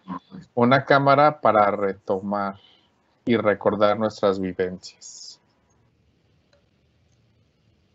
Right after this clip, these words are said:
Otra persona solamente nos comenta la bola de estambre, la cámara fotográfica, el tazón, la pizarra para escribir, el peine. Y bueno, esperamos más comentarios sobre sus razones.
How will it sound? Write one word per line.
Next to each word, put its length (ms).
Otra 320
persona 560
solamente 640
nos 200
comenta 520
la 120
bola 260
de 100
estambre, 760
la 120
cámara 380
fotográfica, 1000
el 140
tazón, 840
la 140
pizarra 480
para 200
escribir, 720
el 180
peine. 500
Y 100
bueno, 220
esperamos 440
más 180
comentarios 520
sobre 300
sus 240
razones. 880